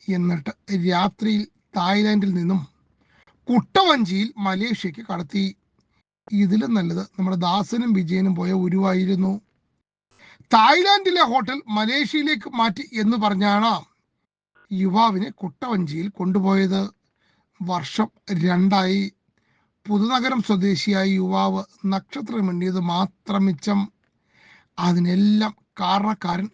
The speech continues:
ഇദ്ദേഹമാണ്, മലമ്പുഴ സ്വദേശി രാജ് പ്രകാശ്. ഫൈവ് സ്റ്റാർ ഹോട്ടലിന്റെ എം ഡി ആക്കാം എന്ന് പറഞ്ഞ ഒരു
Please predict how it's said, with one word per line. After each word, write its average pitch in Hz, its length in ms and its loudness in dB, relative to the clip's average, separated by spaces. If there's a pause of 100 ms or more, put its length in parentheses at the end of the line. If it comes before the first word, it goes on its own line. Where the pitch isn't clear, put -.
(120)
ഇദ്ദേഹമാണ്, 196 640 0 (840)
മലമ്പുഴ 196 380 2 (120)
സ്വദേശി 202 480 0 (240)
രാജ് 190 320 -4
പ്രകാശ്. 196 440 0 (760)
ഫൈവ് - 240 6
സ്റ്റാർ 415 320 6
ഹോട്ടലിന്റെ 339 400 2 (100)
എം 294 60 -2 (100)
ഡി 359 160 4
ആക്കാം 302 280 2 (220)
എന്ന് 294 200 -2
പറഞ്ഞ 262 240 0 (240)
ഒരു 247 100 -4